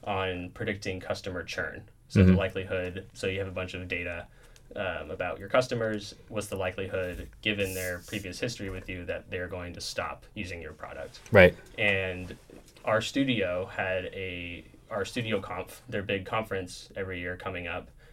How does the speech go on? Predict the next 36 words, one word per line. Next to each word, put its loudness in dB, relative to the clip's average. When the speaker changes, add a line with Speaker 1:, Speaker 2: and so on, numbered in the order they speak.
Speaker 1:
and -2
wanted 0
to, -2
to -4
wrap -2
this, -4
this -6
idea, 2
this -8
model -2
into -2
a -4
Shiny 0
app. 0
So 4
we -2
helped 0
them -4
prototype -2
it. -10
So 2
Speaker 2:
I 10
Speaker 1:
we 0
helped -6
build, -6
like, -10
a, -8
an -6
app -10
to, -10
to -4
show 4
off -8
the -4
model -8
doing -8